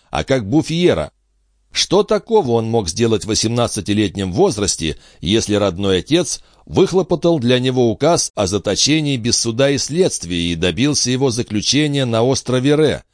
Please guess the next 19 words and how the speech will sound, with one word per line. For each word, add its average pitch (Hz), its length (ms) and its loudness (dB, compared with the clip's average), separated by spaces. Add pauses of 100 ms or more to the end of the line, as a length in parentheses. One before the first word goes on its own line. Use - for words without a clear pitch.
(440)
Что - 320 0
он 208 160 0
мог 208 180 2
совершить, 190 760 2
будучи 113 420 0
двадцатилетним 110 840 -2
юношей, 98 640 0 (240)
если 107 380 0
отец 135 420 0
послал 101 500 0
его 117 300 0
в 90 80 -8
дисциплинарный 107 840 0
батальон 104 640 0
на 98 100 -2
Корсику 101 640 -2
с - 140 -2
таким 135 400 0
пожеланием? 82 800 -2